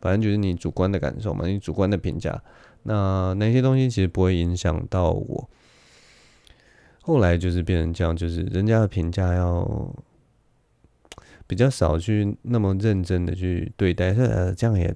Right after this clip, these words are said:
听起来好像不好，但我对自己的要求当然也是要高才可以这样做啦。那如果说是要跟其他人沟通的话，当然就是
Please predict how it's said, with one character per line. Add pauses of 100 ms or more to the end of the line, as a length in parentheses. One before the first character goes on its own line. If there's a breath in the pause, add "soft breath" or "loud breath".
听
起
来
好
像
不
好，
但
我
对
自
己
的
要
求
当
然
也
是
要
高
才
可
以
这
样
做 (100)
啦。 (1700 soft breath)
那
如
果
说
是
要
跟
其
他
人
沟
通
的
话，
当
然
就
是